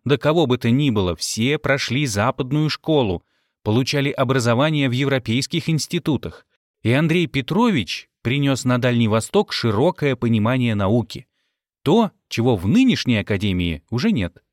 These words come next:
Андрей Петрович, конечно, уже тогда понимал все значение для Советского Союза тихоокеанского пространства. К чему мы сейчас только приходим?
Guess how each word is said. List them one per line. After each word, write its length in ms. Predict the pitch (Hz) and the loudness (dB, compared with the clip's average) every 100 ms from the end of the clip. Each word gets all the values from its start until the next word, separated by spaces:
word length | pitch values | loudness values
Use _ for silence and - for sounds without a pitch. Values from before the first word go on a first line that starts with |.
| _ _ _ _ _ _ - | _ _ _ _ _ _ -4
Андрей 300 | 107 151 226 | 0 0 0
Петрович, 460 | 175 185 226 95 | 0 0 2 0
конечно, 480 | - 139 196 - 160 | 0 0 0 0 0
уже 180 | 147 180 | 2 0
тогда 400 | 165 143 123 170 | 0 0 0 0
понимал 460 | 147 127 131 151 135 | 0 2 2 2 0
все 260 | - 156 135 | -2 -2 2
значение 580 | 120 123 160 151 120 | 0 0 -2 0 0
для 140 | 104 117 | 0 -2
Советского 500 | 131 131 123 120 110 | 0 -2 -2 -2 -2
Союза 480 | - 127 208 165 139 | -2 -2 0 -2 -2
тихоокеанского 880 | 185 - 147 123 143 156 - 139 | -4 -2 -4 -2 -2 -2 -2 -4
пространства. 800 | 135 135 - 127 90 80 - 67 - _ _ _ _ _ | -2 -4 -2 -2 -2 -6 -14 -20 -20 _ _ _ _ _
К 60 | - | -6
чему 280 | 160 220 | 2 4
мы 80 | 214 | 4
сейчас 560 | 175 165 123 151 170 - | 2 -2 -2 -2 -2 0
только 300 | 139 113 104 | -2 0 -4
приходим? 600 | 120 - 104 82 85 | -6 -2 -2 -2 -8